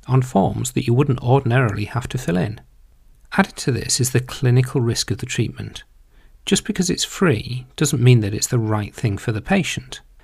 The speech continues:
If someone's in a clinical trial, there's loads of checks and balances to make sure patients are being treated in line with their best interests and that they are aware of the risks as well as the benefits. With free of charge schemes, there's none of this, so an individual hospital would need to provide replacement scrutiny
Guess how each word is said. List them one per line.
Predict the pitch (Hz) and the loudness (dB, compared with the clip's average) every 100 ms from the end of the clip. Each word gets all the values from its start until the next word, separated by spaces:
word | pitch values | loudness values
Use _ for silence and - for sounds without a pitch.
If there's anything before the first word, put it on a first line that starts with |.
| _ _ - - | _ _ -20 -6
If | 170 - | -4 0
someone's | 240 220 190 190 | 0 2 2 2
in | |
a | 170 | -2
clinical | - 175 - 170 | 0 -2 0 -4
trial, | - 190 113 98 - - | 0 2 2 -2 -10 -6
there's | - 113 | -2 0
loads | 117 123 139 - | 2 2 2 0
of | 127 | -6
checks | - 123 127 | -2 -2 0
and | 151 | -2
balances | 131 117 101 - - - | 0 -2 -2 -6 -6 -8
to | - | -4
make | 113 - | -4 -4
sure | 110 | -6
patients | - - 131 - - | -4 -2 -2 -2 -4
are | - | -6
being | 113 107 | -4 -4
treated | - 131 127 151 | 0 -2 0 -2
in | 147 | 0
line | 110 104 | 0 -2
with | 107 | -4
their | 101 | -6
best | - 113 - 131 | -4 -2 -2 0
interests | 113 - - - - | 0 -2 -6 -8 2
and | 139 139 | 2 2
that | 131 | 2
they | 131 | 4
are | 131 | 6
aware | 131 143 165 113 | 6 4 4 2
of | 104 | -2
the | - | -2
risks | 117 127 - - - | 0 2 0 -4 -4
as | 120 - | -6 2
well | 131 131 | 2 2
as | - | 0
the | 120 | -2
benefits. | 143 127 - - - - - - - | 0 -2 -4 -10 -12 -12 -12 -20 0
With | 202 | 0
free | - 247 | 4 2
of | 214 | 2
charge | - 233 202 | 2 2 2
schemes, | - - - 95 - - | -2 -6 -6 -8 -10 -2
there's | 160 - | -2 2
none | 156 208 | 4 4
of | 170 - | 2 0
this, | 131 131 - - _ _ | -10 -10 -10 -12 _ _
so | - - | -2 4
an | 131 | 4
individual | 127 156 180 185 - 196 | 4 4 4 2 2 -2
hospital | - 135 - - 107 110 - | -2 -4 -6 -8 -8 -6 -2
would | 127 | 2
need | 117 123 127 | 4 2 2
to | |
provide | - 175 117 110 110 | -2 -2 -2 -4 -6
replacement | - - - 117 - 123 123 | -10 -6 -4 -2 0 -2 0
scrutiny | - 127 127 110 107 | 2 2 0 -8 -10